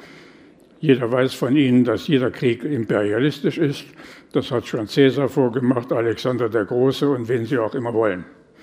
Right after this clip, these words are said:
Jeder Krieg ist ein imperialistischer Krieg, Krieg, nämlich die Eroberung eines Landes. Ob man das gut heißt oder nicht, aber es ist so.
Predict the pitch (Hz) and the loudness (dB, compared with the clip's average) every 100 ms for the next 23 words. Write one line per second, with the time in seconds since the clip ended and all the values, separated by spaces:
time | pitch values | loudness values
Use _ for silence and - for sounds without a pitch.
0 | - - 170 135 113 - 117 101 - 113 | -20 0 4 4 0 -2 -4 -2 -6 -8
1 | - 110 - 107 120 98 98 117 - 120 | -6 -4 -4 -2 -2 0 0 -4 -6 -6
2 | 101 87 98 95 - - - - - 131 | -6 -6 -4 -4 -6 -18 -20 -16 -2 0
3 | 117 135 120 117 120 113 127 101 117 110 | 0 0 0 0 -2 -2 0 2 0 -2
4 | 92 101 101 95 98 95 87 82 - - | -2 -4 -2 -4 -4 -4 -6 -4 -8 -12
5 | - - - _ _ - - - - - | -16 -20 -20 _ _ -20 -20 -20 -20 -20
6 | - - - - 170 147 131 123 113 170 | -20 -20 -14 -4 0 0 2 0 2 0
7 | 151 135 147 143 - 113 107 127 170 - | 0 0 2 2 -2 -2 -2 0 -2 -2
8 | - 156 156 - - - - 90 85 | -4 -2 0 -2 -4 -6 -2 -2 -4